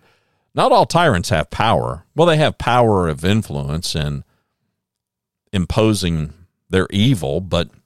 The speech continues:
Putin is a, he's a dictator in the sense that he, he's a tyrant with power. I don't know the government structure in the Soviet Union. I mean,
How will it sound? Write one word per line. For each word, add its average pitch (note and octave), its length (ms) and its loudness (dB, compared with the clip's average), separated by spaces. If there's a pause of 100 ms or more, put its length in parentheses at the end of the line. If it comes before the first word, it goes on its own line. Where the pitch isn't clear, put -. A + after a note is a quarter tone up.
(1040)
Putin D#3 380 2
is F#2+ 240 0
a, D#2+ 220 -2 (680)
he's D#3 220 2
a A#2 80 2
dictator G#2+ 640 0
in F2+ 80 0
the F2+ 80 -2
sense G2 320 -2
that E2+ 140 0
he, C#3+ 220 -2
he's A#2 220 0
a F2 80 -2
tyrant G2 540 -2
with C#2+ 240 -10
power. B1 520 -8 (320)
I G#2+ 140 -2
don't B2 240 2
know F2+ 520 0
the - 360 -14
government D#2 420 -2
structure D2+ 720 -6 (760)
in F2+ 100 -2
the D#2 60 0
Soviet D2 420 -6
Union. D2+ 320 -6
I D2+ 60 -4
mean, C#2+ 480 -8